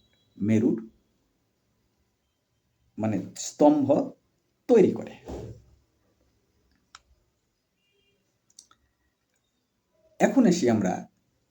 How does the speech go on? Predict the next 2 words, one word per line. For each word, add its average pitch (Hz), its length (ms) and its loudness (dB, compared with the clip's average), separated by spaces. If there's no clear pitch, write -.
চার 156 160 4
নাম্বার। - 340 -4